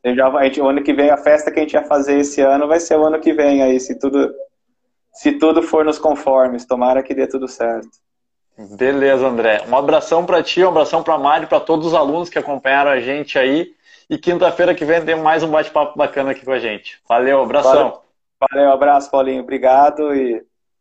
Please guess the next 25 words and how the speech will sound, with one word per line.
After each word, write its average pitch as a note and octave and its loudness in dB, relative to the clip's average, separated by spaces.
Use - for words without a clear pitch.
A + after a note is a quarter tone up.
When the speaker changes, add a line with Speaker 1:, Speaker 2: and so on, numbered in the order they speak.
Speaker 1:
posso C3+ -2
falar C#3 2
isso C#3 -6
público, D3+ -4
porque D3+ -12
não C#3+ -4
tem C#3 0
nada D3 2
a C#3+ 2
ver C3+ 0
com C3+ -6
relação B2+ -2
comercial B2+ 0
ou B2+ 0
nada. B2+ 0
Você C3 -2
e C3+ 0
teu C3 0
pai C3 0
sabem C3+ 0
o C#3 -2
carinho C3+ 0
que C#3 -4
eu C#3 -2
tenho B2+ -4